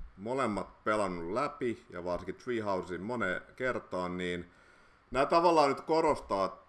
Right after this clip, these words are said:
toistensa vahvuuksia ja heikkouksia. Nimittäin Fire Emblem Engage,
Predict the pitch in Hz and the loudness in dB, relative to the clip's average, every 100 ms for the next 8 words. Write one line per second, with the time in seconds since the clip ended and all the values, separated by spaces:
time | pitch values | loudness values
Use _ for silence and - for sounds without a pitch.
0 | _ 123 131 123 95 95 101 117 110 90 | _ 0 0 0 -4 -4 0 0 0 -2
1 | 82 - 87 78 76 69 - - 87 73 | -6 -6 -4 -2 -2 -4 -10 -10 -6 -6
2 | - 67 57 - - 76 55 - - - | -10 -12 -12 -14 -12 -10 -10 -14 -14 -12
3 | 85 92 90 - 95 90 87 85 80 78 | -8 -8 -8 -8 -4 -2 -2 -4 -8 -12
4 | - - - - - - - - 127 175 | -16 -18 -20 -16 -16 -14 -18 -4 2 2
5 | 175 120 107 90 107 107 98 101 87 73 | 2 0 -2 -4 -4 -4 -2 -2 -2 -4